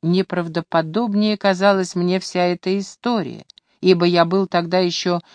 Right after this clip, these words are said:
недостаточно умудрён, чтобы знать, какие удивительные,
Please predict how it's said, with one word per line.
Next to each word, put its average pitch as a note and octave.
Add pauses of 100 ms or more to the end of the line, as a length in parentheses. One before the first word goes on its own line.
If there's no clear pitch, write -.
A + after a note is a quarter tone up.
(120)
недостаточно F#3
умудрён, E3+ (180)
чтобы F#3+
знать, F3+
какие F#3
удивительные, D3